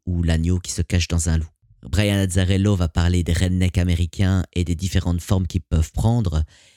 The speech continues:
Et puis, on a certainement une critique sur toutes les formes de religion. Donc ici, dans le run de,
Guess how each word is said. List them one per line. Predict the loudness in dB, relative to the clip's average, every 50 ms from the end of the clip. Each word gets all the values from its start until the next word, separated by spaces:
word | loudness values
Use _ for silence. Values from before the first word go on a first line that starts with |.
| _ -4
Et | -4 -4
puis, | -2 0 0 2
on | 2 4 4 4
a | 2 2
certainement | 0 0 -2 -2 -2 0 0 0 2 2 2 2 2 2 2
une | 0 0 0
critique | 0 -2 -2 -2 -2 -4 -4 -4 -2 -4
sur | -4 -4 -6 -8
toutes | -6 -6 -6 -2 0
les | -2 0
formes | 0 0 0 2 2
de | 2 2
religion. | 2 0 0 0 -2 -4 -4 -4 -6 -6 -10 _ _ _ _
Donc | -4 -2 -2
ici, | -2 -2 -2 -2 -2 -2
dans | -2 -2 -2 -2 -2 -4 -4 -2
le | 0 0
run | 0 2 0 0 0
de, | -2 -2 -2 0 0 2 0